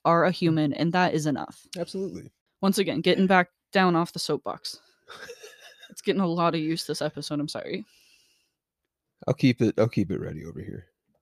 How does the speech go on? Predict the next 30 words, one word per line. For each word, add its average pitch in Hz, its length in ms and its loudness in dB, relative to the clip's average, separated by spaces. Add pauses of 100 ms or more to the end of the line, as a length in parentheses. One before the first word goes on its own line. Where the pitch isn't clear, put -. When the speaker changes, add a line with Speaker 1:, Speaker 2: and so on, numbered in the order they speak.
(340)
Speaker 1:
Sadly, 240 520 2
Mary 214 280 2
Johnson 220 600 0
is 180 100 0
just - 220 -2
one 175 160 0
of 196 100 -4
the 190 100 -2
countless 185 520 -2
missing 208 400 0
or 170 140 2
murdered 165 360 0
Indigenous 165 540 0
women 170 320 2
or 147 120 -2
girls 143 360 -2
in 160 60 0
this 151 120 0
country. 123 480 -4 (680)
It's 208 140 0
a 220 60 2
nationwide 294 500 4
crisis 180 460 0
that's - 220 0
hard 175 220 2
to 196 40 2
get 196 180 0
exact 156 360 0
numbers 156 320 2
on. 69 260 -6